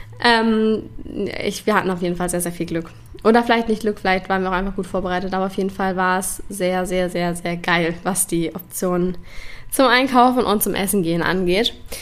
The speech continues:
Wenn man mal, äh, aber in einer Stadt unterwegs ist, wo man das, wo die Leute vielleicht nicht so gut Englisch sprechen oder du nicht deren Sprache sprichst oder beides oder wie auch immer,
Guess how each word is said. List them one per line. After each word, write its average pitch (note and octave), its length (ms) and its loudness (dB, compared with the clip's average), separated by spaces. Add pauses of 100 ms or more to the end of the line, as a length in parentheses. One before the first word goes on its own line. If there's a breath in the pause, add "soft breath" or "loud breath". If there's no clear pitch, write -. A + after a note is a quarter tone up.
(580 loud breath)
Wenn C4+ 160 6
man E4 200 6
mal, C4+ 500 8
äh, A#3 180 8
aber A3+ 220 4
in A3 80 4
einer A3+ 140 0
Stadt A3 300 2
unterwegs A3 360 2
ist, G#3+ 200 -4
wo G#3+ 80 -2
man G#3+ 400 2
das, - 720 -2
wo A3 140 4
die G#3+ 100 2
Leute A3+ 260 6
vielleicht A3 280 2
nicht A3 160 -2
so A3 100 0
gut G#3 320 -4 (200)
Englisch A#3+ 320 4
sprechen A3+ 340 -2
oder G3+ 180 0
du G3 140 -2
nicht G3+ 200 -2
deren G3+ 180 0
Sprache A3+ 360 2
sprichst G#3+ 400 -4
oder G3 220 -2
beides G#3+ 440 2
oder F#3+ 180 -4
wie F3+ 100 -2
auch G3+ 60 -6
immer, B3+ 260 2